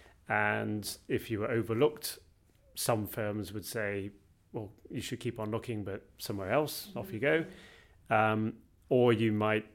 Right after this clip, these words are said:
have some sort of, uh, two-year chance to, to make partners. So, and all your peers from law school are getting partnerships or, or, or in the running, or they've moved firms in order to get partnership, or some haven't had to move firms because they're stellar and they can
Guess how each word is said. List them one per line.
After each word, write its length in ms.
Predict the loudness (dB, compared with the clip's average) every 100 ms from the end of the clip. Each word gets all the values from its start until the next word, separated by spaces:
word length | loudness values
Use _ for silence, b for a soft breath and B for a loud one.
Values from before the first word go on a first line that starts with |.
| -10
have 300 | -6 -4 -6
some 280 | -6 -6 -6
sort 180 | -8 -10
of, 140 | -10 -12 -8
uh, 340 | -6 -6 -8 -12 _ _ -20 -20 _ _
two-year 500 | -4 -2 -2 -2 -2
chance 440 | -4 -8 -8 -10 -10
to, 340 | -8 -8 -10
to 160 | -12 -14
make 140 | -12
partners. 360 | -10 -12 -12 -6
So, 180 | -4 -4 -8 -2 4
and 180 | 8
all 160 | 10 10
your 200 | 10 8
peers 420 | 8 6 6 4
from 120 | 0
law 180 | 2 2
school 360 | 2 -2 0 0
are 40 |
getting 340 | 0 -2 -2 -6 -10
partnerships 600 | -6 -4 -4 -8 -8 -8
or, 200 | -6 -6 -4
or, 280 | -4 -4 -4
or 320 | -4 -2 0
in 120 | 0
the 100 | 0
running, 300 | 0 -2 -2
or 100 | -2
they've 200 | 0 2
moved 260 | 4 4 2
firms 400 | 2 4 2 0
in 140 | 0
order 180 | 0 -2
to 140 | -4
get 240 | -4 -4 -6
partnership, 480 | -10 -8 -10 -8 -8
or 80 |
some 180 | -4 -4
haven't 300 | -2 -4 -4
had 240 | -4 -6 -6
to 120 | -8
move 160 | -6
firms 380 | -4 -4 -4 -4
because 320 | -8 -6 -6
they're 140 | -6 -6
stellar 500 | -6 -4 -4 -4 -4
and 160 | -4
they 60 | -8
can 240 | -8 -12